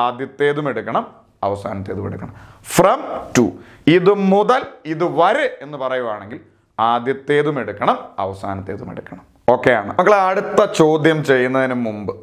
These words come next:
അടുത്ത ടൈപ്പിലോട്ട് വരുന്നതിന് മുമ്പ്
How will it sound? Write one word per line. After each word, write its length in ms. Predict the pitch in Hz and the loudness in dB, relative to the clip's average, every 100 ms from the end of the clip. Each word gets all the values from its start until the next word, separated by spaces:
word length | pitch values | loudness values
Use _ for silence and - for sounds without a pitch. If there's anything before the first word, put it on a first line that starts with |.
| - _ _ _ - | -20 _ _ _ 2
അടുത്ത 340 | 143 170 202 160 | 2 4 0 2
ടൈപ്പിലോട്ട് 560 | 147 151 151 156 147 | 2 2 0 -2 0
വരുന്നതിന് 460 | 139 123 127 131 127 | 0 0 0 -2 -4
മുമ്പ് 480 | 117 101 98 - | -8 -10 -10 -12